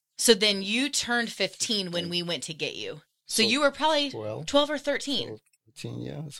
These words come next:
Speaker 1: Thirteen. You had, it was, like, eighteen months to two years. So, okay. So he comes, he tells you about these people. I'm sure he sold us really well and let you know how fabulous we were. We were this picture of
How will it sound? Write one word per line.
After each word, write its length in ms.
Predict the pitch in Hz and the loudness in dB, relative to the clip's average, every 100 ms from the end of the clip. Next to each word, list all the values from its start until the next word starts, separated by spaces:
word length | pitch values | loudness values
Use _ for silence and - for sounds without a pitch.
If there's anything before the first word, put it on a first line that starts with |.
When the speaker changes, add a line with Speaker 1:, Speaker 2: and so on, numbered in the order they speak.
| - _ | -20 _
Speaker 1:
Thirteen. 420 | 277 247 - 170 | 6 6 4 -2
You 120 | 196 254 | 0 4
had, 260 | 262 240 | 4 4
it 200 | 190 233 | 2 4
was, 200 | 254 240 | 4 4
like, 180 | 254 - | 2 2
eighteen 260 | 240 202 214 | 0 0 -2
months 200 | 175 - | -2 -4
to 40 | |
two 140 | 170 - | -4 -4
years. 180 | - - | -4 4
So, 240 | 233 202 247 | 4 4 2
okay. 300 | 247 147 143 _ - | 2 2 -2 _ 2
So 180 | 220 | 6
he 120 | 208 202 | 6 4
comes, 260 | 226 233 | 2 2
he 80 | 226 | -2
tells 300 | 226 208 196 | 0 -2 -2
you 60 | 202 | 0
about 180 | 185 196 | 0 -2
these 140 | 185 | -10
people. 440 | 190 185 185 165 - - - - | -12 -6 -4 -4 -8 -14 -8 0
I'm 100 | 202 | 4
sure 240 | - 254 | 4 2
he 120 | 247 | -2
sold 600 | 240 - 190 170 147 - _ - | -6 -4 -4 -4 -8 -14 _ 2
us 380 | 170 160 - | 4 2 -4
really 240 | 196 190 190 | -2 -2 0
well 340 | 170 143 175 - | -2 -2 -4 -6
and 260 | 190 170 | -4 -2
let 200 | 170 175 | 2 0
you 160 | 180 180 | 0 -6
know 240 | 180 165 | -4 -4
how 220 | 165 160 151 | -4 -4 0
fabulous 680 | 185 165 160 139 - - | 2 2 0 -6 -6 -6
we 160 | 180 175 | -2 -2
were. 360 | 165 156 170 - - - - - | 2 2 2 -4 -14 -12 -12 0
We 160 | 214 | 2
were 120 | 202 190 | 4 2
this 200 | 180 - | 0 -2
picture 420 | 220 - 202 175 | -2 0 2 2
of 400 | 160 170 170 | 2 2 -2